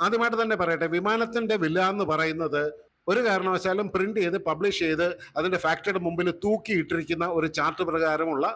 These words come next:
വിലയല്ല. ഞാനിപ്പോൾ ഇന്ന് ഇവിടെ സൂചിപ്പിക്കാൻ പോകുന്നത് ഒരു ഏകദേശ വില മാത്രമാണ്. കാരണം ഈ വിലയിൽ തീർച്ചയായിട്ടും വ്യത്യാസം വരും. ആ വ്യത്യാസങ്ങളെന്ന് പറഞ്ഞു കഴിഞ്ഞാൽ ഓരോ രാജ്യങ്ങളും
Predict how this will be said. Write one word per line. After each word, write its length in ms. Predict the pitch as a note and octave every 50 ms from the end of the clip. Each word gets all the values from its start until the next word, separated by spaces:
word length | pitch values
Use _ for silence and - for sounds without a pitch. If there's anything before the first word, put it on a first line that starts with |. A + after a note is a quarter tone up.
| - - B2+
വിലയല്ല. 440 | C3 C#3 D3+ C#3 A2+ G#2+ A2 A2+ G#2+ - _ _ _ _ _ _ _ _ _ _ - E3
ഞാനിപ്പോൾ 280 | G3 A#3+ C4 - C4+ B3
ഇന്ന് 100 | A#3+ A#3+
ഇവിടെ 140 | G#3+ A#3+ B3+ - G#3
സൂചിപ്പിക്കാൻ 420 | A3 A3 A3+ A3+ A#3+ G#3 A3 G#3+ G3
പോകുന്നത് 360 | G3 F#3 F#3 F#3 F#3 F3+ F3 A3 B3+ - F#3+
ഒരു 120 | F3 F3+ G#3 A#3 - E3+ D#3
ഏകദേശ 360 | E3+ F3+ G3 G#3 G#3 F#3+ - G#3 F#3+
വില 120 | F3+ F#3 F3+ D3+ C#3+
മാത്രമാണ്. 540 | C3+ D#3 E3+ - G#3+ G3 E3 C#3+ C3+ C#3 C#3+ D#3+ - _ _ _ _ _ - G3+
കാരണം 320 | G#3+ B3+ B3 G#3+ F#3 C#3 - - - _ _ _ - G#3+
ഈ 40 | C4 C#4+ C4+ G3 D#3+
വിലയിൽ 360 | F3 F3+ F#3 G3 G3 G3+ G3+ A3 G#3+ -
തീർച്ചയായിട്ടും 580 | E3 E3+ F3+ F3 E3+ - F3+ E3 D3+ - E3+ E3+ D3
വ്യത്യാസം 340 | C#3+ - D3+ C3 - D3 B2 A2+
വരും. 160 | G2+ F#2+ - _ _ _ - -
ആ 40 | F#3 A#3+ A#3+
വ്യത്യാസങ്ങളെന്ന് 640 | G#3+ - - G3 G3 F3 G3 F#3+ G3 G3 G3 G3+ F#3+
പറഞ്ഞു 200 | F#3 F3 E3+ F3+ F3+
കഴിഞ്ഞാൽ 260 | E3+ E3 F3 F3+ G3 F#3+ - - - - - _ _ _ - E3+
ഓരോ 180 | G#3 A#3+ B3+ B3+ A3+ G#3+
രാജ്യങ്ങളും 480 | F#3 F#3 E3+ F#3+ F#3+ G3 G3+ G#3+ G#3+